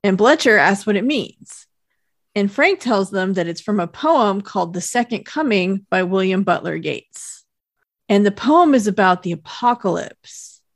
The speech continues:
Frank hits play, and we hear the part about how he talks like, "This is the second death," that kind of thing,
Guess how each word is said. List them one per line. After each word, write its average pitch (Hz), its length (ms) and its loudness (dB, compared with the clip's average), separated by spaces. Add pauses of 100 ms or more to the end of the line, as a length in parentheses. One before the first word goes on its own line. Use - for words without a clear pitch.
(1000)
Frank 254 320 2
hits 254 260 2
play, 277 500 4
and 220 160 -2
we 214 80 0
hear 240 240 -6
the 220 80 -2
part 208 340 0
about 175 220 -2
how 190 80 -4
he 170 60 -4
talks 156 400 -6
like, 156 180 -8
"This 165 220 -8
is 151 160 -6
the 147 80 -8
second 147 400 -6
death," 156 360 -6
that - 140 -10
kind 170 200 -12
of 165 100 -12
thing, - 320 -12